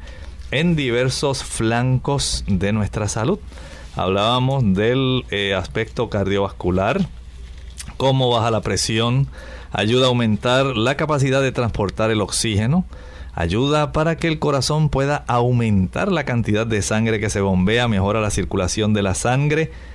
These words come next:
aumenta en el sistema inmunitario los glóbulos blancos y ayuda a los mismos para que destruyan una mayor cantidad de gérmenes y células cancerígenas,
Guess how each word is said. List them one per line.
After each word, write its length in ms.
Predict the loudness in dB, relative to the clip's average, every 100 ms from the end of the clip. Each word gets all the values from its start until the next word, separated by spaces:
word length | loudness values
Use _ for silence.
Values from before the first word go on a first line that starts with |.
| -16 -16 -6
aumenta 960 | 0 2 4 4 4 4 2 0 -4 -4 -6 -2
en 160 | 0
el 140 | 0 0
sistema 680 | -4 0 2 2 2 0 0
inmunitario 800 | 0 2 2 0 0 0 2 0
los 100 | 0
glóbulos 480 | 0 2 2 0 -2
blancos 880 | -2 2 2 2 2 0 -2 -2 -6 -14 -16 -16 -4
y 100 | 0
ayuda 280 | 4 4 4
a 20 |
los 100 | 4
mismos 340 | 4 4 4
para 240 | 2 0 0
que 100 | 0
destruyan 720 | 0 0 0 0 0 0 0
una 160 | 0 0
mayor 320 | 2 2 0
cantidad 420 | 0 0 0 0
de 200 | 0 0
gérmenes 720 | 2 2 2 0 0 0 -4 -6
y 100 | -4
células 420 | -2 0 0 -2
cancerígenas, 920 | -2 -2 0 0 2 2 0 -2